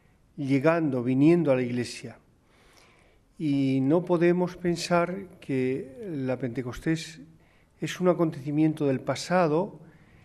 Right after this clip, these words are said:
que sucedió al principio de la Iglesia y que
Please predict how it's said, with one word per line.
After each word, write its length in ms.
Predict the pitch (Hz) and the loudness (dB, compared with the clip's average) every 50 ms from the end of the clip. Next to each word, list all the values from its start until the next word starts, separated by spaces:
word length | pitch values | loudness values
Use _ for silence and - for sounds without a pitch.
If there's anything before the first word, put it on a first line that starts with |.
| _ _ _ _ _ _ _ _ _ _ _ _ | _ _ _ _ _ _ _ _ _ _ _ _
que 380 | - - 147 139 139 139 127 | -8 -4 -2 0 0 0 -2
sucedió 1040 | 131 - - 139 - - 147 135 127 143 147 160 170 180 175 160 139 135 170 214 - - - - _ _ _ _ _ _ _ _ _ | -4 -6 -10 -10 -4 -2 -2 0 0 2 4 4 4 4 4 2 0 -2 -6 -10 -14 -18 -20 -20 _ _ _ _ _ _ _ _ _
al 160 | 147 143 123 | -2 -2 0
principio 460 | 127 135 127 131 165 156 165 175 170 | 0 -4 -4 -4 -6 -2 0 2 4
de 80 | 170 160 | 4 2
la 80 | 156 | 2
Iglesia 580 | 143 147 156 175 180 175 160 - - 156 180 - - - - - - - - _ _ _ _ _ _ _ _ _ - | 2 2 2 2 2 0 -2 -4 -4 -4 -4 -6 -10 -18 -20 -20 -20 -20 -20 _ _ _ _ _ _ _ _ _ -6
y 160 | 160 147 135 | -6 -6 -6
que 680 | 143 - - 139 135 135 131 131 127 131 185 240 285 | -4 -2 0 2 4 4 4 2 2 0 -2 -6 -10